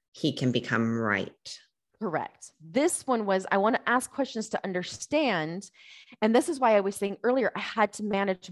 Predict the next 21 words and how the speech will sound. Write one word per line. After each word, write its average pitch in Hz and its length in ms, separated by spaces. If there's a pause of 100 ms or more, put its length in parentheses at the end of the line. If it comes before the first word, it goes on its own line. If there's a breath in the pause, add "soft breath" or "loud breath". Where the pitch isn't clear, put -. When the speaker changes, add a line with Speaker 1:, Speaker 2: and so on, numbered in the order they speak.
Speaker 2:
my 185 200
own 185 260
brain 214 300
here. 147 280 (280 soft breath)
And 190 120
that's 190 140
why 202 160
I 180 60
loved 185 440
the 202 120
thought 185 200
I 170 300 (160)
think 175 220
God 165 160
offered 175 400
me, 147 320 (260 soft breath)
'cause 175 140
it 185 180
helped 196 260
me 196 80
go, 170 480